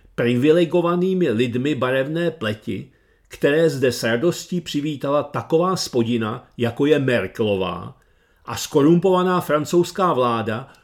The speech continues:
koupení a zaplacení Italové, tupí Britové a běloši jen odvracejí zrak a nevšímají si toho. Nejenže feminismus zbavil muže jakéhokoliv pocitu závazku vůči svým ženám,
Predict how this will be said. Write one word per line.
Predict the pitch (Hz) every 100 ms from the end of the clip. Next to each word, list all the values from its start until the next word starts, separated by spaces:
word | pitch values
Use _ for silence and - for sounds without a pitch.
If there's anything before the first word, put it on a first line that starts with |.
| _
koupení | - 135 143 143 175 185 202
a | -
zaplacení | 123 180 175 160 160 170 139 -
Italové, | 117 - 123 120 117 113 143 - _
tupí | - 196 190 208
Britové | 131 117 110 - 104 104 101 131 - _ _ -
a | 117
běloši | 101 127 131 147 160 -
jen | 175 123 -
odvracejí | 127 117 139 147 - 170 143
zrak | 107 101 101 131 - - -
a | 107
nevšímají | 110 110 - 160 156 107 92
si | - 98
toho. | - 87 85 - _ _ _ _ _ _ _ _
Nejenže | 110 131 208 208 120 123
feminismus | - 139 131 127 117 120 123
zbavil | 110 101 101 104 120 113
muže | 117 117
jakéhokoliv | 117 117 104 127 117 120 120 123 113
pocitu | - 117 - 120 135
závazku | 110 107 107 117 - -
vůči | 110 113 117
svým | 107 117 107
ženám, | 101 101 92 82 87